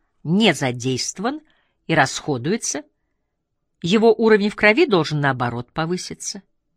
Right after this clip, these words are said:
Значит, щитовидная железа могла бы сама реагировать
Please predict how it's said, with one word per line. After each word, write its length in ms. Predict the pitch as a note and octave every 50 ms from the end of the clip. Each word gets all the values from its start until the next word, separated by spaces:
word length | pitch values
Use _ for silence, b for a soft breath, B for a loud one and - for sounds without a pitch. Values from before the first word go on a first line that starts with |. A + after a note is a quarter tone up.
| _ _ _ _ _ _ _ _ B B B B B B
Значит, 420 | G3 F#3 G3 A#3+ B3 - A#3+ -
щитовидная 600 | - - - - - A3+ A3 A#3+ A3+ G3+ A3 A3 G#3+
железа 420 | A3+ A3+ A3 A3 G#3 A3 G#3+ G3+ -
могла 480 | F3 F3 G3 G#3 G#3 F#3+ G#3+ A3 G3+ G3
бы 100 | F#3 G#3+
сама 400 | - - A3+ G#3 G3 G3+ F#3+ F3+
реагировать 640 | F#3 F#3 F#3 F#3+ G3+ D4 D#4+ C4+ G3+ F3 D3+ -